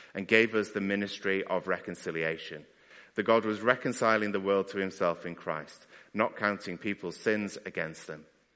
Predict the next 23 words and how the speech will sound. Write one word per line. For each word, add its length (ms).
And 100
he 80
committed 460
to 160
us 100
the 80
message 560
of 180
reconciliation. 1040
We 100
are 140
therefore 520
Christ's 640
ambassadors, 960
as 160
though 160
God 320
were 100
making 380
his 180
appeal 500
through 280
us. 300